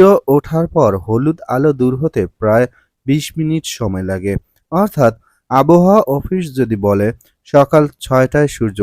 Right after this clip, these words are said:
উঠবে, তার মানে ছয়টা বিশ পর্যন্ত কোনো ধরনের নামাজ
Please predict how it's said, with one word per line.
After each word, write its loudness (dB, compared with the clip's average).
উঠবে, -6
তার 4
মানে 0
ছয়টা 0
বিশ -6
পর্যন্ত -4
কোনো 4
ধরনের 4
নামাজ -4